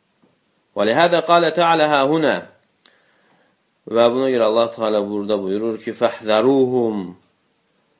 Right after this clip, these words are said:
Onlardan həzər edin, onlardan özünüzü gözləyin. Qalə İbn Zeyd, yəni alə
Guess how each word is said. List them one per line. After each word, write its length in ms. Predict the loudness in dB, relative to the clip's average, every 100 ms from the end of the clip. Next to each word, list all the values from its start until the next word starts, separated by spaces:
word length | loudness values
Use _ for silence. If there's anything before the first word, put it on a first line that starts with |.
| _ -8
Onlardan 600 | -4 -2 0 0 -2 -6
həzər 440 | -4 -4 0 0
edin, 260 | 0 -2 -6
onlardan 640 | -6 -6 -4 -6 -6 -6
özünüzü 480 | -8 -10 -10 -12 -8
gözləyin. 560 | -6 -6 -4 -4 -4 -10 _ _ _ _ _ _ _ _ _ _ _ _ _ _
Qalə 300 | 2 4 4 2
İbn 160 | 0 -2
Zeyd, 600 | 2 2 2 -2 -10 _ _ _
yəni 560 | -4 2 4 2 0
alə 320 | 0 0 2